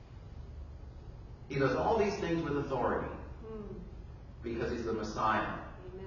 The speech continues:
Speaker 1: and the Son of God.
Speaker 2: Yes.
Speaker 1: But in this whole section that we've just read,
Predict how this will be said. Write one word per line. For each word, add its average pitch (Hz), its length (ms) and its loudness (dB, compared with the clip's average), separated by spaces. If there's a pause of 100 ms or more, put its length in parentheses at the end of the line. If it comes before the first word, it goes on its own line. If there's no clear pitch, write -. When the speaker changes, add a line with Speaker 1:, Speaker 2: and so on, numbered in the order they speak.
(100)
Speaker 1:
and 104 140 -2
the 101 40 -2
Son 107 240 0
of - 80 -2
God. - 360 2 (260)
Speaker 2:
Yes. - 280 -10 (920)
Speaker 1:
But 139 140 -2
in 139 140 4
this 131 120 4
whole 156 240 2
section - 360 0
that 110 120 0
we've 107 180 0
just 107 280 0
read, - 240 -4